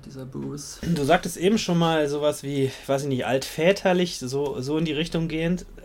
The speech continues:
Speaker 2: Das kann ich nicht so richtig nachvollziehen. Ich finde,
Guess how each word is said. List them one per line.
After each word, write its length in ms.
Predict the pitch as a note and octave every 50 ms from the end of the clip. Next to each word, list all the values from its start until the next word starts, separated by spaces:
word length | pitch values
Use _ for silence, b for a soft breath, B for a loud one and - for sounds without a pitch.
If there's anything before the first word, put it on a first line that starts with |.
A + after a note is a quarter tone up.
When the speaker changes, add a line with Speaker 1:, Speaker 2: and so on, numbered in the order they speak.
| - - - -
Speaker 2:
Das 160 | A#2+ C3 C3
kann 160 | - - F3
ich 80 | F3 E3
nicht 120 | F3+ F3
so 100 | F3 D#3+
richtig 200 | D3 D3 C#3 -
nachvollziehen. 480 | B2 A2+ A2 - - A2+ G#2+ - B2 A#2
Ich 120 | B2 B2+ -
finde, 480 | - D#3 C#3+ D3+ D3 C#3+ C#3 C3+ -